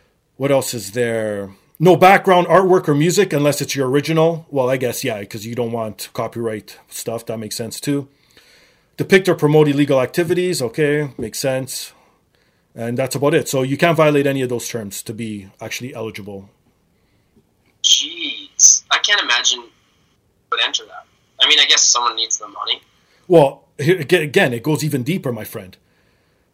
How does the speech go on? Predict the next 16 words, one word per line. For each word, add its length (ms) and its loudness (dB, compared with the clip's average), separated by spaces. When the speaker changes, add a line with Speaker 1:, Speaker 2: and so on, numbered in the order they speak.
Speaker 1:
They 180 6
weren't 400 0
only 560 2
allowing 420 4
people 440 -2
to 100 -2
submit 500 -2
D 180 -2
Ms. 460 -2
You 140 -8
could 180 -8
post 240 -2
it 80 0
on 120 0
their 80 -8
timeline. 440 -8